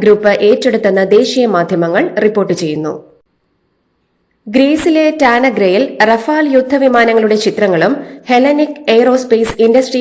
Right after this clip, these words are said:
കേന്ദ്രങ്ങളുടെ ദൃശ്യങ്ങളും പകർത്തിയ നാല് ചൈനീസ് പൗരന്മാരെ അറസ്റ്റ് ചെയ്തു. അറസ്റ്റിലായവരിൽ ഒരു യുവതിയും ഉൾപ്പെടുന്നു. സൈനിക കേന്ദ്രങ്ങളുടെ ചിത്രങ്ങൾ എടുക്കുന്നത് ശ്രദ്ധയിൽപ്പെട്ടതിനെ തുടർന്ന് ഹെലനിക് വ്യോമസേന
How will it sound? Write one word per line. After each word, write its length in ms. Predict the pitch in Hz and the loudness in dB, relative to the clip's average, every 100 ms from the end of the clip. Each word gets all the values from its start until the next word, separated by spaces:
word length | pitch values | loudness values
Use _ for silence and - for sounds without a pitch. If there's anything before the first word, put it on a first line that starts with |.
| 247 | -2
കേന്ദ്രങ്ങളുടെ 500 | 202 196 214 202 196 196 | 0 2 0 0 0 0
ദൃശ്യങ്ങളും 460 | 196 - 220 214 202 | -2 0 0 0 0
പകർത്തിയ 380 | 180 175 175 165 220 - - _ 220 | -2 -4 -2 -2 -4 -8 -20 _ 2
നാല് 240 | 240 285 302 | 2 2 0
ചൈനീസ് 360 | 262 262 294 285 | 0 2 0 0
പൗരന്മാരെ 500 | 220 208 202 175 170 302 - | 0 2 0 0 -2 -2 -2
അറസ്റ്റ് 280 | 208 196 185 170 | -2 -4 -4 -4
ചെയ്തു. 220 | 151 147 - - _ _ - 220 | -4 -6 -10 -18 _ _ -2 -2
അറസ്റ്റിലായവരിൽ 680 | 269 - 302 254 254 233 233 220 | 0 -2 0 0 2 2 2 2
ഒരു 120 | 226 220 | 2 2
യുവതിയും 400 | 226 208 180 311 214 | 0 0 0 0 -2
ഉൾപ്പെടുന്നു. 460 | 208 185 160 147 147 - - _ _ _ - - | 0 0 -2 -4 -8 -14 -20 _ _ _ -12 -2
സൈനിക 400 | 254 269 311 339 311 | 0 2 0 -2 0
കേന്ദ്രങ്ങളുടെ 500 | 294 277 285 269 254 262 | 0 2 2 2 2 0
ചിത്രങ്ങൾ 340 | 233 262 262 233 | -2 0 2 2
എടുക്കുന്നത് 360 | 214 214 208 208 208 | 2 0 2 0 0
ശ്രദ്ധയിൽപ്പെട്ടതിനെ 840 | 214 254 247 240 208 185 196 196 190 | -2 0 0 -2 -2 -2 0 0 0
തുടർന്ന് 340 | 170 151 196 294 - - - | -2 -2 -4 -6 -12 -20 -4
ഹെലനിക് 440 | 247 262 285 285 - | 0 2 0 -2 0
വ്യോമസേന 520 | 233 247 262 254 220 | 0 2 0 0 0